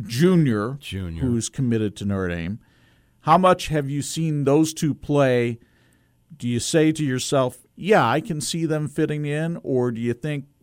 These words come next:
Speaker 1: Mike Brey might be just taking a local kid here and saying, "Okay, I'm gonna take a flyer on a local kid"?
Speaker 2: Could be a little bit of both. Like, it's
Speaker 1: Mm-hmm.
Speaker 2: so early with those guys.
Speaker 1: Yeah.
Speaker 2: Like, you can't, everybody's asking me, "Oh, what, how's, how's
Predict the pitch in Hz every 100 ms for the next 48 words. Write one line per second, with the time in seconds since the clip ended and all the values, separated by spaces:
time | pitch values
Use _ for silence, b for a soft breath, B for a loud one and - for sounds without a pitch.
0 | - - 120 131 135 - 147 143 139 135
1 | 131 131 120 131 - _ _ _ - -
2 | 143 143 139 127 139 143 131 - 151 139
3 | 110 135 131 131 127 110 113 113 143 127
4 | 117 110 110 113 - - 160 151 143 131
5 | 127 127 135 127 - 123 113 104 98 95
6 | 95 90 - - - - _ - 214 190
7 | 156 117 107 98 92 80 78 - _ 185
8 | 202 123 - 285 233 - 151 156 156 120
9 | 95 - 82 76 78 80 - - - 220
10 | 339 - 196 - 240 - 254 226 b b
11 | - 131 185 214 208 180 190 180 - 165
12 | 131 - 127 120 107 143 113 160 143 -
13 | 135 143 143